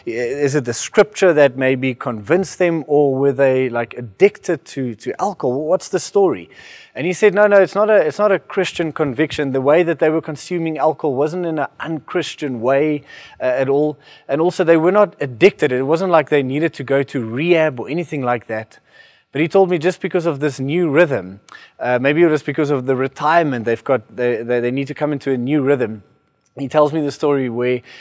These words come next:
uh, in the afternoons, they, they, they got into this, this rhythm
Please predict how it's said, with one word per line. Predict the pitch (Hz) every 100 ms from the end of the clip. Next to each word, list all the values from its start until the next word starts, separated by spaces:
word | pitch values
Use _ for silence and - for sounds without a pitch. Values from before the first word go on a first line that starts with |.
| _ 123
uh, | 117
in | 131
the | 156
afternoons, | 143 147 - 131 156 147 117
they, | 127 131 120
they, | 127 131 127 - 107
they | 127 131
got | 117 175 175
into | 170 165 -
this, | 135 135 - -
this | 117 117 113
rhythm | 113 175 135 104 131